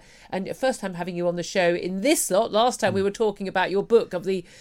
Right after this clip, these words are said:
Speaker 1: the, the next big Prime Minister, who then was the ex-Prime Minister Liz Truss.
Speaker 2: Yeah.
Speaker 1: But it's great to get you back on.
Speaker 2: Thank you. Thanks, Julia.
Speaker 1: <laughs> I mean, you, you, uh, were you planning a book on Gavin Williamson as well?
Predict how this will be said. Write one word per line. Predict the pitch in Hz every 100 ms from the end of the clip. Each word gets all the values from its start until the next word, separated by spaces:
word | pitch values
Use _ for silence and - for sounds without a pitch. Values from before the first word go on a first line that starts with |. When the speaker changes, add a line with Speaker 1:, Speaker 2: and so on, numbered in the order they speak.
| - -
Speaker 1:
the, | 202 202
the | 190 214
next | 226 302 220 -
big | 302 220
Prime | 262 285 277
Minister, | 311 302 - 247 269 262 - - - -
who | 240
then | 240 285 262
was | 240
the | 254
ex-Prime | 294 240 - 247
Minister | 247 262 262
Liz | 254 294 -
Truss. | - - - - -
Speaker 2:
Yeah. | - - -
Speaker 1:
But | 247
it's | 220
great | - 320 349
to | -
get | 330 285 -
you | 311 -
back | 277 269 -
on. | - 117
Speaker 2:
Thank | -
you. | 95 95 107 -
Thanks, | 120 - -
Julia. | 101 92 92 - - 233
Speaker 1:
<laughs> | - 247
I | 208
mean, | 233 233
you, | 220
you, | 233
uh, | 214 196
were | 233
you | 233 247
planning | 247 254 247
a | 254
book | 254 254
on | 247
Gavin | 240 240
Williamson | 247 240 233 247
as | 240 226
well? | 262 302 381